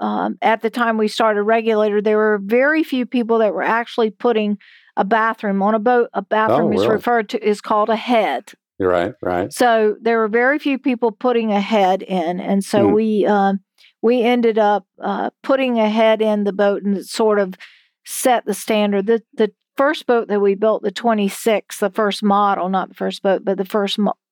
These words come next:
Speaker 1: uh, model that we built, it really set a standard for center consoles that really stands even today.
Speaker 2: Wow. And do you do both center consoles as well as cabin boats now?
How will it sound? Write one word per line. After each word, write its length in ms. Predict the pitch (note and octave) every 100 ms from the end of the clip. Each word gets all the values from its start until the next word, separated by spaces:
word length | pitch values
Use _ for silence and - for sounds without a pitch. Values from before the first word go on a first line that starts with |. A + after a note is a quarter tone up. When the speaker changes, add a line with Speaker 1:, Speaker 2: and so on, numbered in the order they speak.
| -
Speaker 1:
uh, 180 | F#3+
model 420 | E3 G3 G#3 G3+ F#3+
that 180 | F3
we 140 | - F#3+
built, 360 | F#3+ F#3 E3+ _ - - - -
it 200 | A#3 A3+
really 360 | C4 D4 B3+ G#3
set 300 | - A#3+ G#3
a 60 |
standard 640 | G3 - G#3 G#3+ G#3 F#3+ F#3+
for 160 | - G#3
center 320 | - G#3 G3
consoles 720 | - G3+ G3+ F#3+ G3+ F#3 F#3
that 200 | G#3+ F#3+
really 360 | - A3 G#3+ G3
stands 720 | F#3 - G#3+ G#3+ G3+ G3 F#3
even 400 | - G3+ F#3+ F#3+
today. 600 | F#3 F#3+ F#3+ F#3 D#3+ G3 _ _ -
Speaker 2:
Wow. 340 | F2+ F#2 F2+ - -
And 180 | A2+ A2
do 80 | G#2+
you 120 | A2+
do 200 | G#2+ A#2
both 260 | G#2 A#2 B2
center 240 | C#3 B2
consoles 580 | A#2 B2 B2 - B2+ A#2
as 140 | G#2+ A2+
well 180 | A#2
as 100 | A#2+
cabin 360 | - A#2+ A#2 B2
boats 320 | A#2+ A#2+ B2
now? 260 | B2 B2+ F#3+